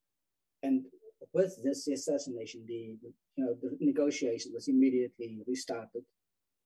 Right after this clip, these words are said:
Um, uh, these, uh, people who committed this, uh, act of assassination, you know, probably one of the most swift, one of the swiftest,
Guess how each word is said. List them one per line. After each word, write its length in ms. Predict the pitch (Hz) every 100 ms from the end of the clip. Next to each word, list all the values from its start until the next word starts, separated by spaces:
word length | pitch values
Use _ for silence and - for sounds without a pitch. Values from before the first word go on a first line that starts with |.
| _ _ _ -
Um, 540 | 131 123 120 123 120 - _ 135
uh, 220 | 135 127 -
these, 320 | 143 - -
uh, 140 | - - _ -
people 220 | 139 139
who 120 | 123 -
committed 420 | 131 135 135 131
this, 400 | 117 117 - - 113
uh, 500 | 107 110 _ - 113
act 160 | 117
of 80 | 113
assassination, 640 | 110 - 131 120 113 110 104 104 -
you 80 | -
know, 100 | 135
probably 260 | 147 143 143
one 160 | 139
of 80 | 135 135
the 80 |
most 640 | 135 135 131 - - - -
swift, 240 | 160 156 - - -
one 240 | 143 147
of 80 | 135
the 40 |
swiftest, 760 | - - 165 - 151 131 -